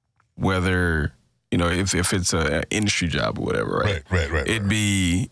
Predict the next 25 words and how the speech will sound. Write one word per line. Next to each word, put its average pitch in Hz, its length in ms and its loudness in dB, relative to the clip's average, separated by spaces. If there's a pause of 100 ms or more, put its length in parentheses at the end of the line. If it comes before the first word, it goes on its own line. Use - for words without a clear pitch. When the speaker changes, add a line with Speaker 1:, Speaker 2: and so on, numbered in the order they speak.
(140)
Speaker 1:
you 117 120 4
know, 78 200 2
y-, - 60 -2
you're 87 320 2
in 107 180 2
the 104 60 2
middle 101 280 2
of 98 60 0
the 98 60 0
conversation 95 760 2
and 85 720 2
they 92 220 0
throw 90 240 0
out 87 180 0
the - 80 -4
question. 87 800 0 (380)
So 151 360 0
in, 113 320 2
in, - 220 0
in - 140 0
terms 143 300 2
of 120 60 0
conversa-, 120 580 0
compensation, 101 840 0
like, 87 180 2